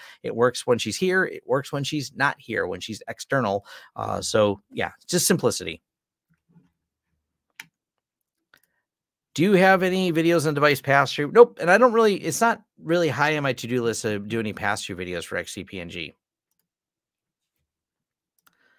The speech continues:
Tom, I've used several of your videos to set up my P F sense firewall. Thanks for putting those out. Awesome. Can you integrate P F sense into Home Assistant? Actually, yes. Um, probably.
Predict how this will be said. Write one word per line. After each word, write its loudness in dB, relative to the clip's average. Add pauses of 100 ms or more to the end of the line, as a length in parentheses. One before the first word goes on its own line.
(720)
Tom, 6
I've 4
used 0
several 4
of 2
your 0
videos 2
to -4
set -4
up -2
my -2
P -2
F -2
sense -6
firewall. 2
Thanks -4
for -18
putting -6
those -2
out. -2 (100)
Awesome. -4 (1800)
Can 0
you 0
integrate 0
P 2
F 6
sense 2
into -4
Home -2
Assistant? -10 (160)
Actually, -2
yes. -2 (180)
Um, -4 (200)
probably. -2